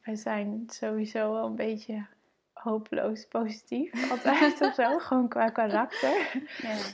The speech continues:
Speaker 1: Dat is gewoon, eh, nou ja, dat was in dit geval misschien, eh, een voordeel of zo. Ehm, en ja, ik weet niet, ik ben er zelf gewoon helemaal van doordrenkt of zo, dat God gewoon goed is. En,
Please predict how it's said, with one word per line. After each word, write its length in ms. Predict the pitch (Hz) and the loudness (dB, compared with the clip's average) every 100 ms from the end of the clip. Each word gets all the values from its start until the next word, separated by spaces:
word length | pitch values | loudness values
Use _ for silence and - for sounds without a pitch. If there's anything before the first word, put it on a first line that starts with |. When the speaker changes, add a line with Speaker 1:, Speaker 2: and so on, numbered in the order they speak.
| - | -12
Speaker 1:
Dat 200 | - 220 | -6 -2
is 180 | 220 226 | 0 -2
gewoon, 420 | - 214 208 208 | 0 4 4 4
eh, 360 | 208 202 196 - - - | 0 0 -2 -2 -6 -4
nou 180 | 214 | -4
ja, 120 | 190 202 | -4 -6
dat 180 | 196 - | -6 -6
was 160 | 208 | -8
in 100 | - | -4
dit 140 | 202 202 | -4 -6
geval 320 | - 214 202 | -6 -4 -4
misschien, 420 | 196 - 220 202 | -6 -4 -4 -2
eh, 180 | 196 190 202 _ _ _ _ _ _ _ - | -6 -8 -12 _ _ _ _ _ _ _ -8
een 120 | 208 | -6
voordeel 500 | - 208 196 196 240 | -2 -4 -2 -4 -6
of 240 | 285 254 | -8 -8
zo. 320 | - 220 277 302 _ - - - - - - _ - _ _ | -6 -4 -4 -8 _ -20 -20 -20 -18 -18 -20 _ -20 _ _
Ehm, 480 | - 214 202 208 202 196 _ _ _ _ _ _ _ _ - | -6 -4 -4 -4 -6 -8 _ _ _ _ _ _ _ _ -2
en 320 | 214 214 214 | 0 0 -2
ja, 220 | 214 208 - | -6 -8 -8
ik 120 | 214 | -4
weet 140 | 214 | -2
niet, 200 | 220 220 | -2 -2
ik 120 | 226 | -6
ben 180 | 214 214 | -4 -2
er 100 | 208 | -2
zelf 520 | - 226 214 208 - _ _ _ _ | 0 0 0 -4 -10 _ _ _ _
gewoon 500 | - - 220 214 214 | -16 -4 -2 0 0
helemaal 580 | 214 214 226 208 190 196 | 0 0 0 -2 -2 -4
van 240 | - 208 202 | -6 -6 -6
doordrenkt 720 | 202 196 202 208 240 247 233 | -6 -6 -4 -2 -2 -4 -4
of 120 | 214 | -10
zo, 340 | - 214 202 202 | -6 -6 -4 -6
dat 260 | 196 196 | -8 -12
God 260 | - 214 - | -12 -12 -12
gewoon 300 | - 190 190 | -12 -10 -10
goed 320 | - - 226 | -12 -16 -12
is. 300 | - 190 - - | -12 -14 -16 -10
En, 220 | 208 | -10